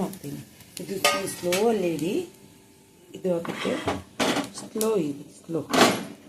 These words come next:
ಎಷ್ಟು ಸ್ಲೋ ಆಗುತ್ತೆ ಅಷ್ಟು ಸ್ಲೋ ಅಲ್ಲಿ ಇಟ್ಟರೆ ಮಸಾಲೆ,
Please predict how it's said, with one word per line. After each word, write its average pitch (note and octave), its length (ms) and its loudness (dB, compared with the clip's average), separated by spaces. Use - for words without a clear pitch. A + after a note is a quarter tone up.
ಎಷ್ಟು - 360 -2
ಸ್ಲೋ G3 200 0
ಆಗುತ್ತೆ E3+ 340 -4
ಅಷ್ಟು - 280 -8
ಸ್ಲೋ E3+ 200 -2
ಅಲ್ಲಿ D#3 200 -2
ಇಟ್ಟರೆ B2 240 -2
ಮಸಾಲೆ, F3 380 2